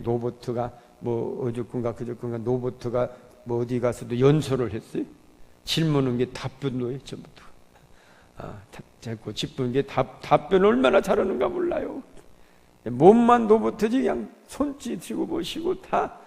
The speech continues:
사람하고 똑같고 말을 하고 또 질문하면 받기도 하고. 아, 이 세상이 이렇게 생겼어요. 아, 그죠. 이런, 이런 세상에 살고 있는데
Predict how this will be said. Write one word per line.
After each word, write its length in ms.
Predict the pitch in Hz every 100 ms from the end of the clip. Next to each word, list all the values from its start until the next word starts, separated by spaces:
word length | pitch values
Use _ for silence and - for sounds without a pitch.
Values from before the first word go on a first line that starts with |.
| -
사람하고 540 | - - 247 - - -
똑같고 800 | 359 - - - 214 294 - - - -
말을 440 | - 147 202 233 214
하고 400 | 214 233 320 247 - - - -
또 200 | 269 277
질문하면 540 | - 240 254 233 220 214
받기도 540 | 196 196 214 185 147
하고. 160 | 143 - - - - _ - -
아, 40 | - -
이 40 | -
세상이 520 | - - - - -
이렇게 320 | - - _
생겼어요. 640 | - - - - - - - _ _ _ _ - - - 60 62
아, 180 | 73 69 - _ _ _ _ _ _ _
그죠. 260 | - 110 - 87 _ -
이런, 300 | 453 508 480
이런 340 | 339 285 311 330
세상에 380 | 240 208 220 233
살고 320 | 185 190 156
있는데 680 | 160 240 214 165 226 -